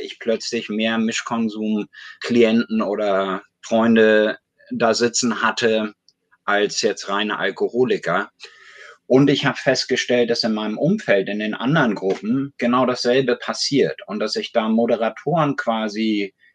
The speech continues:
ähm, positioniert haben und diese Gruppen übernommen haben, die Mischkonsumerfahrung haben.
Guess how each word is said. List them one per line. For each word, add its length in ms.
ähm, 720
positioniert 840
haben 240
und 80
diese 200
Gruppen 360
übernommen 580
haben, 240
die 100
Mischkonsumerfahrung 1120
haben. 200